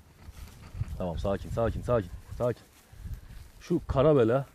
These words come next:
çok beter bir şey olacak bence büyüyünce. Ya ben annelerini babalarını gördüm. Anneleri de babaları da Azap'ın kopyası.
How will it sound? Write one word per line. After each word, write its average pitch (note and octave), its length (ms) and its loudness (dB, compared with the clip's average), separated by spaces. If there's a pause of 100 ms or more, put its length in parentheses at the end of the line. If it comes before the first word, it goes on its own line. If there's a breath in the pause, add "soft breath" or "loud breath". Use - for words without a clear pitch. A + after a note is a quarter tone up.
(200)
çok B2+ 140 -2 (1080)
beter B2 300 2
bir A2 60 -2
şey D3 140 4
olacak G#2 260 4
bence G2 320 2 (260)
büyüyünce. G#2 460 0 (1160 soft breath)
Ya G#2 160 0
ben C3+ 180 2 (1120)
annelerini C3+ 440 6
babalarını D3 360 8
gördüm. C#3+ 300 6
Anneleri C#3 400 6
de B2+ 100 6
babaları C3+ 380 6
da D3+ 80 6
Azap'ın C3 360 4
kopyası. C#3 560 0